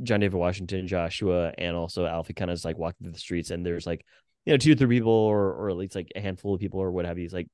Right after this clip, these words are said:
Villeneuve was just like, "No, let me just pack this with, like, people,"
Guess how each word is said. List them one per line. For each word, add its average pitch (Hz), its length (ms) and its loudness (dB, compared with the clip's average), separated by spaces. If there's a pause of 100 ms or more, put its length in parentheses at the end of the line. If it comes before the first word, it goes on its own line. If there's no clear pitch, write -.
Villeneuve 117 340 -4
was 101 80 -2
just 95 140 -8
like, 87 180 -2
"No, 113 140 -4
let 120 80 -2
me 151 60 -4
just 123 260 -6
pack - 340 -4
this - 300 -10 (340)
with, 92 160 -6
like, 90 220 -4
people," 80 520 -4